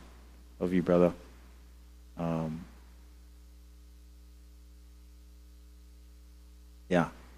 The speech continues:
Be with us, Jesus, in our efforts to be more like you and see other people be more like you. Be our discipler.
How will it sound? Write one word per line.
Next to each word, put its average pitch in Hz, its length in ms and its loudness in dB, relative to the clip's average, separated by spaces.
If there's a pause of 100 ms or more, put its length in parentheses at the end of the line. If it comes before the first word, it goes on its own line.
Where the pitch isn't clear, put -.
(680)
Be 104 100 12
with 104 80 12
us, 90 160 12
Jesus, 87 560 6 (100)
in 92 140 8
our 87 240 10
efforts 95 440 6
to 85 340 6 (880)
be 98 80 6
more 104 200 12
like 101 240 10
you 107 220 12
and 85 100 8
see 98 200 6
other 90 160 10
people 82 440 2 (640)
be 175 80 2
more 85 160 6
like - 260 4
you. 82 140 0 (1300)
Be 90 140 12
our 87 340 10 (520)
discipler. 85 540 6